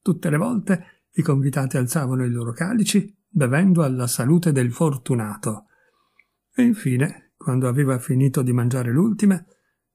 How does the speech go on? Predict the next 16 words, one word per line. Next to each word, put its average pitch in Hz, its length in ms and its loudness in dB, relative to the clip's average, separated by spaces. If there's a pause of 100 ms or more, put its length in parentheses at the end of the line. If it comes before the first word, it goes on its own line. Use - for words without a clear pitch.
il 139 160 0
barone 147 400 2
gli 127 80 0
ordinava 127 500 -2
di 135 100 0
raccontare 147 880 0
una 175 160 6
storia, 117 580 -2 (480)
che 185 120 -4
fosse 190 320 -2
un 196 120 6
indennizzo 123 920 2
per 135 160 0
i 123 60 2
non 131 180 2
fortunati. 113 920 -4